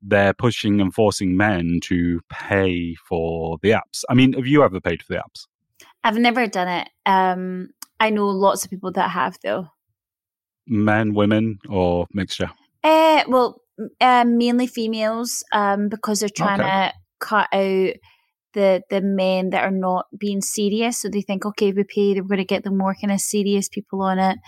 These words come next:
Speaker 2: Um, I mean, I know a couple of guys as well that have paid,
Speaker 1: Mm-hmm.
Speaker 2: but, um, for me, I just think, I don't know, I don't, I've never heard of anyone being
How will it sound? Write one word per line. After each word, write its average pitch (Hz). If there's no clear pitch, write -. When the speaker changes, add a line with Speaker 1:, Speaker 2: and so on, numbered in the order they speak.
Speaker 2:
Um, 185
I 302
mean, 302
I 403
know 392
a -
couple 233
of 220
guys 196
as 185
well 170
that 170
have -
paid, 190
Speaker 1:
Mm-hmm. 131
Speaker 2:
but, 214
um, 214
for 240
me, 233
I 220
just 214
think, 220
I 226
don't 196
know, 185
I 180
don't, 247
I've 247
never 269
heard 202
of 196
anyone 190
being 202